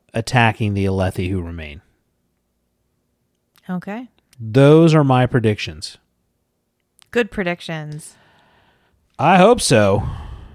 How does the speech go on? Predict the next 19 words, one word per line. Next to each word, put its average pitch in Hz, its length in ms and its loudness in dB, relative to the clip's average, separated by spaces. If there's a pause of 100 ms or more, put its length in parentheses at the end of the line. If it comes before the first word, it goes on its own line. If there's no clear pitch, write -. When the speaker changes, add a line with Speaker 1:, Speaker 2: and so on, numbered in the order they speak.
(720)
Speaker 1:
Do 131 80 -2
you 127 40 6
have 135 100 4
anything 147 240 0
else? 202 320 -4 (100)
Speaker 2:
I 196 220 0
don't. 214 400 -6 (720)
Speaker 1:
All 156 100 2
right, 127 120 2
you 131 180 2
Speaker 2:
It's 180 80 -2
Speaker 1:
can 220 80 2
Speaker 2:
past 196 240 -2
midnight. 214 480 -6 (340)
Called 220 260 0
you 220 100 -2
a 196 40 -2
fart 214 280 -2
knocker. 220 440 -6